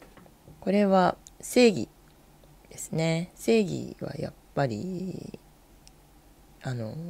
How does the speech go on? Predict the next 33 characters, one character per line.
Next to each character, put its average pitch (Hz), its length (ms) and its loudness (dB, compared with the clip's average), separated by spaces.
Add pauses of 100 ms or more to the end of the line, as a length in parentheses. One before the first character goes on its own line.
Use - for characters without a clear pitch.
(180)
正 208 640 4 (360)
義 120 260 -8
に 110 260 -6 (3000)
は - 140 -4
っ - 100 -8
き 254 100 2
り 185 100 2
し - 100 -4
て 110 120 -4
る 104 100 -4
っ - 40 -8
て - 240 -10
い 104 120 -4
う 104 60 -8
か、 - 360 -8 (580)
白 233 280 4
黒 123 220 0
は - 140 -10
っ - 40 -20 (100)
き 202 100 0
り 139 100 2
つ - 160 -12
け 156 140 2
た 151 120 6
が 147 140 4
る - 80 -10
性 - 220 -2
格。 - 420 -8 (1700)
な 208 240 6
あ 220 40 8
な 180 560 2
あ 165 60 -2
の 151 340 0